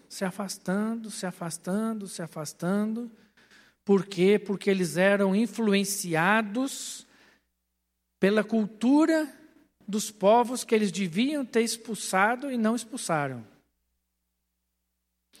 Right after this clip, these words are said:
E aí, essas culturas e esses deuses iam entrando na história e na vida das pessoas de Israel,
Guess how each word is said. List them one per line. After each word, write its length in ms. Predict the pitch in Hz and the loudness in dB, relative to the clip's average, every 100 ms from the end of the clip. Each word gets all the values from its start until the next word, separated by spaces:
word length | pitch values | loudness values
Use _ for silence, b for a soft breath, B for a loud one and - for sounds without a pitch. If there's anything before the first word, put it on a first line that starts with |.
| b b b | b b b
E 120 | 190 | 4
aí, 880 | 226 220 269 320 339 - - _ _ _ - | 6 8 6 6 2 -4 -20 _ _ _ 2
essas 320 | 233 - 226 | 4 4 -2
culturas 800 | - 240 226 247 294 311 277 196 | 0 -2 4 6 6 6 2 2
e 60 | |
esses 360 | 247 262 254 208 | 4 4 2 -2
deuses 680 | 160 220 285 311 254 240 208 | 4 6 8 6 2 -2 0
iam 180 | 277 | 2
entrando 760 | 254 240 - 233 277 330 320 277 | 2 0 0 2 4 4 2 0
na 200 | 233 220 | 2 2
história 880 | 208 - - - 220 254 269 262 240 | 2 -2 -6 -2 4 6 6 4 4
e 60 | |
na 160 | 220 185 | 4 2
vida 460 | 156 156 269 277 254 | 0 2 2 4 2
das 200 | 214 202 | 0 0
pessoas 520 | 190 - 220 262 214 | -4 -2 0 2 2
de 60 | |
Israel, 680 | 202 - 165 160 196 269 370 | 0 0 2 6 6 6 2